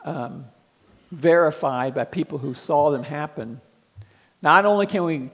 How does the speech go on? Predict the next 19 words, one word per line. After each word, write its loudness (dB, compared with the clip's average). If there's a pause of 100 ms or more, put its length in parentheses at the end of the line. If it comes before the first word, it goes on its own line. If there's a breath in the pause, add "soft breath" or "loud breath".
(240)
trust -2
Luke's -2
careful -2
research -6
and -6
his -8
heroic 0
effort, -2 (960 soft breath)
but -10
we 4
can -4
go 6
beyond 2
that -4
to -10
trust -2
in -4
God's 2
word, 0